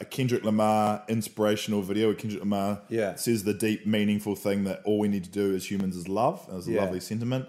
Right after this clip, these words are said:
Speaker 1: But hashtag dream is awkward because I clicked on the hashtag and it's just Marvin Bagley, um, like, photos and videos combined with a drink called Dream, which is just like a, a premix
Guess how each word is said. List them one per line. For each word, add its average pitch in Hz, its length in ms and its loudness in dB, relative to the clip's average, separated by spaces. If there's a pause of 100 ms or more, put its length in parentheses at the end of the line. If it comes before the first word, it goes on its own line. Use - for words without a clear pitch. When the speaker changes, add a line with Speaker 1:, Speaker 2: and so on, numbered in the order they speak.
(380)
Speaker 1:
But 127 160 4
hashtag 147 440 2
dream 131 300 6
is 117 100 2
awkward 104 420 2
because 104 180 -4
I 104 60 -2
clicked 120 220 -4
on 107 60 2
the 101 60 2
hashtag 101 500 -2 (380)
and 131 140 2
it's - 140 0
just 127 160 0
Marvin 139 420 8
Bagley, 127 560 6
um, 98 420 2
like, 98 320 -2
photos 98 480 2
and 95 300 -2 (100)
videos 95 720 -2 (400)
combined 117 580 4
with 110 300 0
a 98 80 -2
drink 104 440 -2
called 90 340 -2
Dream, 87 600 -2 (220)
which 95 200 -6
is 85 120 -10
just 95 200 -6
like 92 220 -2
a, 87 280 -2 (380)
a - 60 -8
premix 98 680 -4